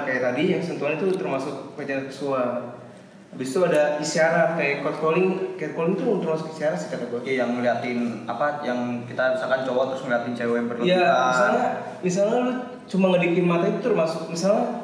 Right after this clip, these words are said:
Speaker 1: ngedipin mata coba itu ada mengisyaratkan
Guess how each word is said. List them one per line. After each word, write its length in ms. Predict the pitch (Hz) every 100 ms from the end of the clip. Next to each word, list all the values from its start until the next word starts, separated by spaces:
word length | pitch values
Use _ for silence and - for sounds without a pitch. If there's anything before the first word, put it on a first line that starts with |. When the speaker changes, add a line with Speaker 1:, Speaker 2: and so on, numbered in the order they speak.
| -
Speaker 1:
ngedipin 440 | 165 170 170 175
mata 220 | 139 - 226
coba 240 | 233 247 247 - - - - - -
itu 100 | -
ada 220 | 226 226
mengisyaratkan 680 | 190 175 175 165 156 156 160